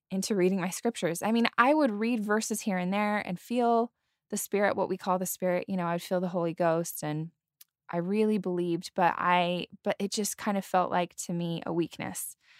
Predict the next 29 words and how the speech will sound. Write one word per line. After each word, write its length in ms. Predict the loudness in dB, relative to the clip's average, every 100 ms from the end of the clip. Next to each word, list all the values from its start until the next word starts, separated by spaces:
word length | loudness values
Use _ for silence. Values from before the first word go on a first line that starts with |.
| -20 _ _ _ _ _ 0
And 100 | 4
I 60 | 8
wasn't 320 | 8 6 6
really 220 | 6 6
that 320 | 6 6 6
worried 260 | 4 4 6
about 220 | 8 8
it. 100 | 6
I 140 | 4
was 180 | 4 2
like, 160 | 0 0
"It's 160 | 0
okay, 320 | 0 2 2 4
you 80 |
know, 120 | 2 2
I'm 220 | 2 2
making 300 | 0 0 0
up 120 | 0
for 200 | 2 2
it 80 | 2
in 120 | -2
other 220 | -2 0
ways." 440 | 0 0 -2 -6 -6
And, 460 | -2 0 0 -4 -8 _ -4
um, 560 | -2 -2 -2 -4 -8 -12 _ _ _ _ _ _
when, 640 | 0 2 4 2 0 -2 -6 -14 _ _ _ -8
let's 240 | -6 -6
see, 240 | -6 -6 -6
so 260 | -4 -4